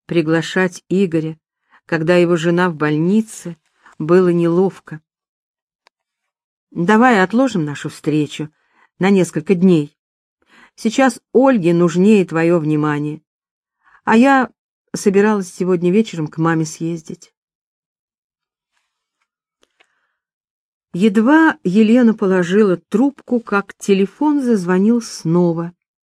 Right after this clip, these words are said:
Елена поднесла трубку к уху. «Леночка, не знаю, как вам сказать». Голос в трубке принадлежал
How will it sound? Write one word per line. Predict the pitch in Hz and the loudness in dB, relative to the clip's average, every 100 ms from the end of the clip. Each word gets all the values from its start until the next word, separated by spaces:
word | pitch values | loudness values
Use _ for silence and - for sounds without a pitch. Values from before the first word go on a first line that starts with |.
| _ _ _ - | _ _ _ -6
Елена | 170 180 214 | -2 0 0
поднесла | 196 165 160 156 165 180 | -2 -6 -6 -6 -6 -6
трубку | - 170 180 - 165 | -4 -4 -4 -6 -10
к | - | -6
уху. | 160 160 170 160 _ _ _ _ _ _ _ _ _ _ _ - | -8 -8 -16 -16 _ _ _ _ _ _ _ _ _ _ _ -6
«Леночка, | 180 226 185 - 165 | 2 2 2 -2 -2
не | 165 | 0
знаю, | 147 160 160 | -2 -2 -2
как | 156 160 165 | -4 -8 -6
вам | 160 | -6
сказать». | 156 165 165 180 185 175 - _ _ _ _ _ _ _ | -6 -6 -4 -2 -2 -4 -18 _ _ _ _ _ _ _
Голос | - 160 190 185 | -6 0 2 2
в | 180 _ | -4 _
трубке | 165 196 - - 165 | -2 -2 -2 -4 -4
принадлежал | - 175 175 156 160 151 190 196 | -2 0 0 0 -4 -2 0 0